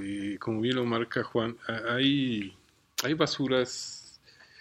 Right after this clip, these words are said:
por ejemplo, las, las, las dependencias aquí dentro de ceu que de repente tienen un acumulado grande de,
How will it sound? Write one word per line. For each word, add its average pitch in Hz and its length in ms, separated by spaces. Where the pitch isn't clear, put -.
por 117 100
ejemplo, 123 320
las, 110 420
las, 104 440
las 107 160
dependencias 110 720
aquí 98 160
dentro 104 400
de 95 140
ceu 110 480
que - 100
de 98 120
repente 107 520
tienen 107 460
un 113 160
acumulado 101 640
grande 98 340
de, 85 200